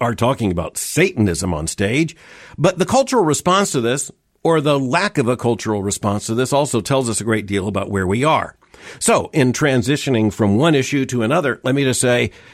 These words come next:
there is more than one way for a civilization to fall. And when it comes to this kind of fall, we're talking about something, the epicenter of which was the nation of the United States of America. And furthermore, this was not a natural disaster. This was an entirely human-made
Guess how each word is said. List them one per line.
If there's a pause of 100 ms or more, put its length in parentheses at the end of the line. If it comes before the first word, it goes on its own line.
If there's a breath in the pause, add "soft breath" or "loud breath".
(200 loud breath)
there
is
more
than
one
way
for
a
civilization
to
fall. (340 soft breath)
And
when
it
comes
to
this
kind
of
fall,
we're
talking
about
something, (300 loud breath)
the
epicenter
of
which
was (100)
the
nation
of
the
United
States
of
America. (380 loud breath)
And
furthermore,
this
was
not
a
natural
disaster.
This
was
an
entirely
human-made